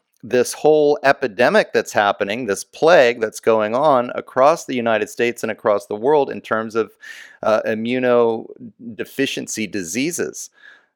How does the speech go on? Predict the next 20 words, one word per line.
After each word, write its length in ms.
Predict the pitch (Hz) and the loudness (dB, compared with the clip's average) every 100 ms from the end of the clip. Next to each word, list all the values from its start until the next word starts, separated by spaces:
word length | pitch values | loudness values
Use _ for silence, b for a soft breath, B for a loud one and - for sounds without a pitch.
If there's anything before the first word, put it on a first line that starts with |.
| - | -6
just 200 | 98 - | -4 -2
all 260 | 127 160 202 | 0 0 0
of 80 | |
this 240 | 123 107 - | -2 -4 -2
could 160 | 113 | -6
be 120 | - 98 | -4 -8
caused 440 | - 90 92 - | 2 2 2 0
by 160 | 92 92 | 0 2
having 320 | 104 101 98 | 2 0 -4
these 200 | 95 - | -8 0
retroviruses, 880 | 107 - 110 95 92 95 95 101 | 0 2 -2 2 2 2 -2 -10
these 200 | 98 95 | -12 -12
foreign 380 | - 98 104 101 | -2 2 2 0
retroviruses 840 | 98 98 113 95 92 92 - 107 104 | 0 -2 -2 0 2 0 -4 -10 -10
injected 480 | 98 101 98 98 | -2 -2 -2 -6
in 80 | 95 | -8
you 140 | 92 - | -8 -10
through 220 | 104 87 | -8 -6
the 60 | |
vaccine. 640 | 82 87 87 - 151 131 | -2 -2 -2 -4 -2 -4